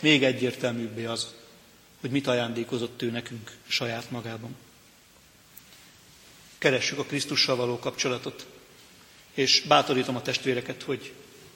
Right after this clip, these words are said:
a jövő vasárnap minél többen vegyünk részt az úrvacsorai közösségben, amelyre mindannyiunkat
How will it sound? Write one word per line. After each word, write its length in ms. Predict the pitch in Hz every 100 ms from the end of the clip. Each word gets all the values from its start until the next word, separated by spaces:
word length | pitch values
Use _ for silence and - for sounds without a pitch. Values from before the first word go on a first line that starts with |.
| -
a 100 | 147
jövő 260 | 131 139 131
vasárnap 560 | 123 - 123 127 - - - - - - - -
minél 360 | 147 135 120
többen 440 | - 120 120 117 - -
vegyünk 360 | 139 131 123 123
részt 260 | 127 -
az 80 | 113
úrvacsorai 480 | 131 123 - 120 113
közösségben, 640 | - 123 - 135 120 123
amelyre 400 | 120 117 117 117 - - -
mindannyiunkat 880 | 147 131 117 113 113 120 127 120